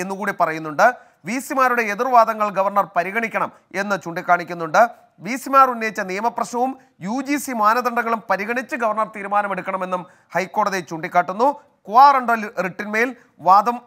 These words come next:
ആറാഴ്ചയ്ക്ക് ശേഷം നടത്താനും ഹൈക്കോടതിയിൽ ഇപ്പോൾ തീരുമാനമായി. ഏതായാലും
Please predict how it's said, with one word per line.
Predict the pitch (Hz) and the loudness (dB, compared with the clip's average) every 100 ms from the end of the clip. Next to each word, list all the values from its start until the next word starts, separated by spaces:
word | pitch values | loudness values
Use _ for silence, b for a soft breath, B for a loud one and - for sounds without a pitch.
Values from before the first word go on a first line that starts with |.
| - 208 | 0 4
ആറാഴ്ചയ്ക്ക് | 277 262 208 226 220 170 | 6 6 4 -4 -14 -12
ശേഷം | 196 190 196 | -10 -10 -6
നടത്താനും | 185 196 208 180 185 185 b - | -4 0 0 0 -4 -12 b -4
ഹൈക്കോടതിയിൽ | 196 190 214 196 196 | -4 -6 -6 -6 -8
ഇപ്പോൾ | 202 _ 196 190 180 | -12 _ -10 -8 -8
തീരുമാനമായി. | 175 202 208 196 185 254 254 b b - | -4 -2 0 0 0 -2 -6 b b -4
ഏതായാലും | 190 196 190 196 208 | 0 2 2 -2 -8